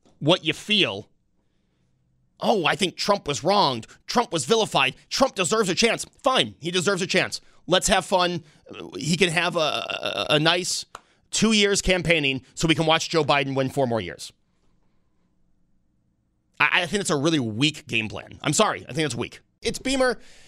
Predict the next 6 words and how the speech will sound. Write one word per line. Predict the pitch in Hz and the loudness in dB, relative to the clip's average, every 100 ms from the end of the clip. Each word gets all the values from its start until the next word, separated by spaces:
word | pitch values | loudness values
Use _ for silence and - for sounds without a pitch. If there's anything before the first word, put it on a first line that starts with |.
| - - | -20 -2
in | 226 254 220 | 0 2 0
for | 214 220 | 2 2
Bowerly, | 160 190 196 190 190 | 4 2 2 0 -4
talking | 160 180 175 175 | 0 -2 0 -4
politics. | 165 - 143 147 160 151 - - - - | -4 0 0 0 -2 -2 -2 -4 -4 -8
Uh, | 139 127 | -4 -2